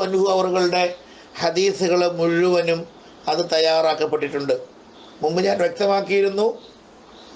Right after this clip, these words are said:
അബൂ ഹുറൈറ റളിയല്ലാഹു അൻഹു അവര്കളുടെ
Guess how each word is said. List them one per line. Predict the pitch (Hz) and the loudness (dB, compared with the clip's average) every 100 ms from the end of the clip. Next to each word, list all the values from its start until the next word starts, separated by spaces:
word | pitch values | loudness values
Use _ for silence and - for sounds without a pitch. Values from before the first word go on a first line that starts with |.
| - | -8
അബൂ | 151 170 214 214 | -4 0 2 2
ഹുറൈറ | 190 196 202 208 208 | 2 2 2 2 2
റളിയല്ലാഹു | 202 196 208 208 214 208 180 208 | 2 2 2 0 2 0 0 0
അൻഹു | 185 185 202 | 0 0 0
അവര്കളുടെ | 190 190 190 196 196 208 | 0 0 0 0 2 0